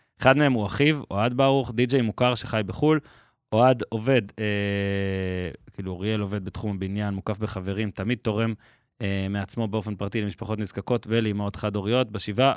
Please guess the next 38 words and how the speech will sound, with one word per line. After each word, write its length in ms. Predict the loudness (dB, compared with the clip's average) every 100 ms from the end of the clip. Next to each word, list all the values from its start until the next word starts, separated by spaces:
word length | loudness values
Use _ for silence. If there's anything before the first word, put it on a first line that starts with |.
| -2
באוקטובר 440 | -12 -4 -2 -2
אוריאל 300 | -4 -4 -4
נחטף 280 | -4 -4 -4
מפסטיבל 420 | -4 -8 -8 -6 -4
נובה, 280 | -2 -2 -2
ומאז 300 | -2 -4 -4
לא 60 |
שמעו 240 | -6 -4 -4
ממנו. 280 | -4 -4 -6 _ _ _
חייבים 380 | -2 0 2 4
להחזיר 300 | 2 2 0
את 100 | 0
אוריאל 300 | 0 0 0 2
ואת 360 | 0 0 -8
כולם 480 | -4 0 4 4 4 0 _ _ _
עכשיו. 520 | -6 -4 6 10 10 8 0 _ _ _ _ _ -6
אנחנו 540 | 4 6 6 2 0 0
נתחיל, 580 | -4 -4 -2 2 2 0 -6 _ _ _ _ _ -6
אני 100 | -2
כבר 80 | 0
לא 60 |
זוכר, 220 | 2 2
היה 160 | 2 2
שיר, 220 | 0 -2
יופי. 240 | -2 -4 -8 -10
אנחנו 240 | -8 -4
נתחיל 340 | -4 0 0 2
עם, 160 | 2
אה, 240 | 2 0 0
פינת 260 | -2 -4 -2
כוח 200 | 0 -2 -2
ג'י, 120 | -4 -4 -4
כוח 180 | -4
ג'י 140 | -2 -4
בשיתוף 360 | -4 -6 -8
החברים 280 | -8 -4 -4
שלנו 180 | -4 -4
מפרטנר, 500 | -2 0 0 0 -2